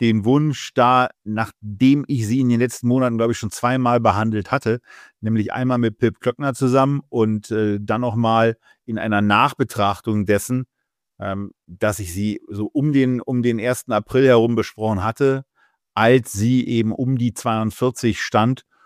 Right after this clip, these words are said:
und dann drei Monate später, äh, gesehen habe, oh, die hat sich aber nett entwickelt, nämlich so auf die zweiundsechzig. Danach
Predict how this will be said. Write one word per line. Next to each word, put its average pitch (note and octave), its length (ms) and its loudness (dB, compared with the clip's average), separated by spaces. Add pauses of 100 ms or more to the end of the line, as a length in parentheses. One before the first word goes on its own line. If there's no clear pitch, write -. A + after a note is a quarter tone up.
(240)
und G#2 200 -6
dann A2+ 180 2
drei G#2 280 2
Monate A#2+ 360 2
später, B2 720 0 (140)
äh, A2 420 -6
gesehen G#2 340 0
habe, A2+ 240 -2
oh, F2 220 -2 (160)
die A2 100 -2
hat A#2+ 80 -2
sich A#2+ 140 -6
aber A2+ 240 -2
nett G#2 320 -2
entwickelt, G#2+ 420 -4
nämlich G#2+ 200 -4
so G2+ 100 -4
auf G#2 100 -6
die G2+ 160 -16
zweiundsechzig. G#2 1040 -2 (440)
Danach A2+ 580 4